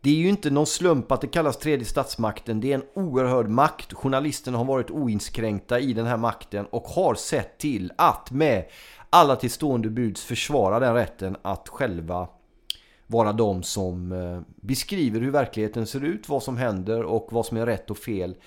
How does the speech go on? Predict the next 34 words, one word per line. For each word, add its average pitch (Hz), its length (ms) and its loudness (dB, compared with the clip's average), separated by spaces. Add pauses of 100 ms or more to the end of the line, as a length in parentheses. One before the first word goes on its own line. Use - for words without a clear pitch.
(220)
när 104 100 -4
det 104 80 -2
gäller 98 200 0
vissa 98 260 -6
saker. 90 360 -6
Allt 170 300 2
det 160 60 -2
där 151 260 2
har 123 200 0
naturligtvis 113 480 -6
då 113 120 -4
lett 107 420 -4
till 107 240 -4 (260)
ett 123 160 -2
väldigt 127 360 2
polariserat 117 1040 8
samtalsklimat, 107 1080 0
ett 110 160 -4
väldigt 117 220 -2
polariserat 110 460 -2
opinionsläge 98 720 -4
som 131 180 -6
gör 107 260 0 (400)
att 113 180 0
det 131 80 2
är 117 40 4
väldigt 117 280 0
svårt 127 500 -2
för 110 120 -4
människor 107 540 -2
att 95 140 -4
mötas. 131 680 2 (880)
Eh, 110 240 2
och 110 260 -2